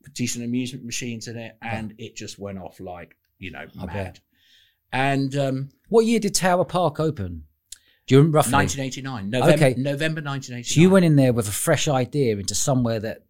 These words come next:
Speaker 2: it was like an American
Speaker 1: Yeah.
Speaker 2: place where people would go for a nightclub, restaurants, bowling, cinema.
Speaker 1: Well, Tower Park, I mean, uh, the, the, the Tower Park story is a
Speaker 2: Yeah.
Speaker 1: whole different story because obviously we took the Venue nightclub,
Speaker 2: Mm.
Speaker 1: which was two acres,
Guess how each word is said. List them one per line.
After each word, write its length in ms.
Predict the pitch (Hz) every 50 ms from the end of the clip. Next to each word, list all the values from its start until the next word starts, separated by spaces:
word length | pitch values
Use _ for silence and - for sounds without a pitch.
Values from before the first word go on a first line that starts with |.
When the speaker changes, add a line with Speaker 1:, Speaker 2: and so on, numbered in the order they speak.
| 110 - - -
Speaker 2:
it 60 | 87
was 140 | 117 104 -
like 180 | 127 117 107 -
an 80 | 113 110
American 880 | 110 110 113 117 127 135 131 131 120 - - 117 110 107 104 95 92 - _ -
Speaker 1:
Yeah. 180 | 98 87 - - _ _ _ _ _ _
Speaker 2:
place 380 | - 113 120 127 127 104 -
where 80 | 123 -
people 240 | - - 123 98 110
would 100 | 101 -
go 140 | 123 117
for 140 | 110 - 117
a 40 | 110
nightclub, 600 | 101 117 120 113 110 - - - 117 113 98 - _ _
restaurants, 500 | 127 110 - - - - 113 110 104 -
bowling, 520 | - _ - 120 117 110 107 110 107 113 104
cinema. 480 | - - 127 120 110 95 85 82 - -
Speaker 1:
Well, 100 | - 165
Tower 240 | - - 202 196 165
Park, 380 | - - 160 131 110 98 - -
I 60 | 120 120
mean, 320 | 131 135 131 131 123 - _ _ _ _ _ _ _ _ _
uh, 100 | 117 120
the, 280 | 107 123 120 107 135 135
the, 280 | 113 131 127 - 131 -
the 100 | - 139
Tower 220 | 135 - 180 165 -
Park 280 | - 143 135 131 123 -
story 220 | - 101 90 92
is 80 | 95 98
a 40 |
Speaker 2:
Yeah. 100 | 113 120
Speaker 1:
whole 80 | 107 95
different 240 | 80 110 95 101 -
story 260 | - - 131 110 87
because 240 | 80 90 92 101 95
obviously 320 | 110 95 92 - - 98 92
we 180 | 85 110 110 104
took 340 | 107 - 107 98 - - _ _ _ _ _ _ _ _ _ _ _ _
the 80 | - 101
Venue 340 | 90 120 120 123 117 117
nightclub, 540 | 113 113 110 113 113 - - 123 135 143 - _ -
Speaker 2:
Mm. 200 | 135 127 127 143
Speaker 1:
which 120 | 147 - -
was 140 | 110 101
two 260 | - - - 147 110 110
acres, 460 | 107 107 107 - 143 147 - -